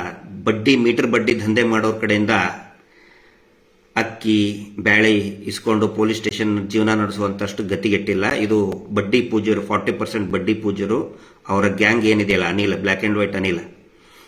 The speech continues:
black and white ಅನಿಲ್ ಯಾಕಂತಾರೆ, ಅವನೇ ಅಧ್ಯಕ್ಷ ಅದ್ರದ್ದು. ಯಾಕಂತ ಹೇಳ್ತಾರೆ ಅಂತ ಹೇಳಿದ್ರೆ, ಅವ್ನಿಗೆ ಎಲ್ಲರೂ black and white ಅನಿಲ್ ಅಂತ ಹೇಳೋದು. ಕೋವಿಡ್, ಸಾರಿ,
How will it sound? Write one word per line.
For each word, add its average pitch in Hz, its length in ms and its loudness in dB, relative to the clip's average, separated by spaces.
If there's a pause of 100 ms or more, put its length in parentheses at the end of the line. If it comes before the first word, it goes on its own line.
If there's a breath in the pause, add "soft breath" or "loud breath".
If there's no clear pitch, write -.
(140 soft breath)
black 92 220 -2
and 110 140 4
white 110 180 2
ಅನಿಲ್ 107 240 2
ಯಾಕಂತಾರೆ, 101 520 0
ಅವನೇ 110 240 -2
ಅಧ್ಯಕ್ಷ 107 360 -2
ಅದ್ರದ್ದು. 87 280 -6
ಯಾಕಂತ 107 420 0
ಹೇಳ್ತಾರೆ 104 320 -4
ಅಂತ 98 140 -4
ಹೇಳಿದ್ರೆ, 107 220 0
ಅವ್ನಿಗೆ 107 180 0
ಎಲ್ಲರೂ 107 220 0
black 107 200 2
and 117 120 0
white 113 220 0
ಅನಿಲ್ 107 220 0
ಅಂತ 107 160 -2
ಹೇಳೋದು. 95 400 -8 (840 loud breath)
ಕೋವಿಡ್, 120 460 4 (400)
ಸಾರಿ, 107 280 2